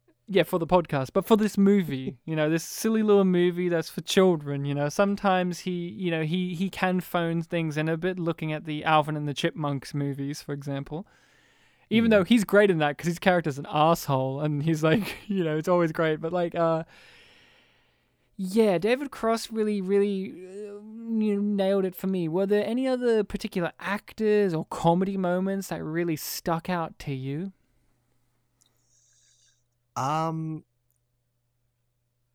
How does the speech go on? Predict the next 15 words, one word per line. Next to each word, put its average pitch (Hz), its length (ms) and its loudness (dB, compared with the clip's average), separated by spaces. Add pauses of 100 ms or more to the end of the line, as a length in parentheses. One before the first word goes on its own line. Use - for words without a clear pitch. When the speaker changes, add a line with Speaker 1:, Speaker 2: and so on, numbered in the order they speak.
(2250)
Speaker 2:
I, - 200 -4
I 151 40 -4
think, 226 300 -12 (1300)
I 160 40 -10
think 214 200 -12
the 185 80 -2
main 147 340 -2
thing 127 340 -6
with 113 120 -10
the 113 80 -8
comedy 117 420 -4
in 104 100 -6
this 98 200 -8
film 95 640 -8 (220)
is 101 640 -8